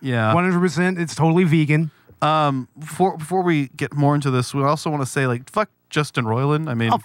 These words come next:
Speaker 2: fuck Justin Roiland. Yes.
Speaker 1: I,
Speaker 2: Much
Speaker 1: if
Speaker 2: like, much like Chris Belushi, dude. He, he, he's this generation's John Chris Belushi, and that's sad.
Speaker 1: And, and so,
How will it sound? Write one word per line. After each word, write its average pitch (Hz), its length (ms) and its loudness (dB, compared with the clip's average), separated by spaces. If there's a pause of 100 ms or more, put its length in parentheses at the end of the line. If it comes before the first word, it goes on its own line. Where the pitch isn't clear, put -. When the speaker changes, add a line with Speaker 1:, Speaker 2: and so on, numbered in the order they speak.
(100)
Speaker 2:
fuck 247 240 -2
Justin 135 300 -4
Roiland. 123 320 0
Yes. 131 440 -4
Speaker 1:
I, 185 200 0
Speaker 2:
Much 214 160 2
Speaker 1:
if 202 60 -2
Speaker 2:
like, 220 180 -2 (200)
much 208 160 0
like 226 160 0
Chris 190 260 -2
Belushi, 151 520 0
dude. 147 180 0
He, 214 280 2
he, 240 140 2
he's 226 260 2
this 233 120 2
generation's 214 680 2
John 185 240 0
Chris 180 220 -4
Belushi, 147 480 0
and 127 80 -2
that's 156 180 0
sad. 110 500 -4 (540)
Speaker 1:
And, 202 260 0
and 202 140 0
so, 226 460 2